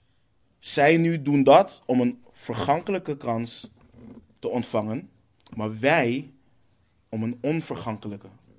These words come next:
te ontvangen." Net zoals er in een wedstrijd kaders zijn, regels zijn, heeft de Heere God ook zijn wil geopenbaard,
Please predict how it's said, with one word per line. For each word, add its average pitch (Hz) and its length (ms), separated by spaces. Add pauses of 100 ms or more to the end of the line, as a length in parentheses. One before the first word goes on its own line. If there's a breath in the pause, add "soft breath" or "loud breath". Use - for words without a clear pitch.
(160)
te - 140
ontvangen." 95 560 (2000 soft breath)
Net 123 180
zoals 147 220
er 143 80
in 135 100
een 117 200
wedstrijd 131 640 (200)
kaders 147 720 (720)
zijn, 131 600 (140)
regels 127 720
zijn, 127 480 (460 soft breath)
heeft 120 340
de 117 100
Heere 131 340
God 123 400 (400 soft breath)
ook 110 220
zijn 143 460
wil 131 240
geopenbaard, 117 1040